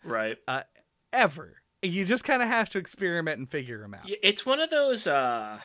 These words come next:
Speaker 1: I think we talked about this on, like, WarioWare or something, that, like,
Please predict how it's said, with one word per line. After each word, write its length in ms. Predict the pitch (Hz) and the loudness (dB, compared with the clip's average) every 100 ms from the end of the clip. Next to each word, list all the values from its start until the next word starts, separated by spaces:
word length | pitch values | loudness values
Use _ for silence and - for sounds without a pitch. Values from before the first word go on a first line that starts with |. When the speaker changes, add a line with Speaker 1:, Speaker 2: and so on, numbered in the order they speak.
| - - - 160 | -20 -20 -8 -2
Speaker 1:
I 80 | 170 | 0
think 140 | 254 | 0
we 80 | 247 | 0
talked 260 | 170 151 | 0 0
about 260 | 143 135 120 | 0 0 0
this 260 | 123 107 - | -2 -4 -2
on, 220 | 113 107 | -2 -4
like, 180 | 104 104 | -8 -10
WarioWare 1000 | 101 107 110 120 127 131 127 131 127 131 | -10 -6 -4 -4 -4 -2 -2 -2 -2 -2
or 120 | 127 | -4
something, 720 | - 139 143 147 143 139 143 - _ _ - | -4 -6 -4 -4 -4 -6 -10 -16 _ _ 2
that, 160 | 143 | 4
like, 340 | 139 135 135 | 6 4 4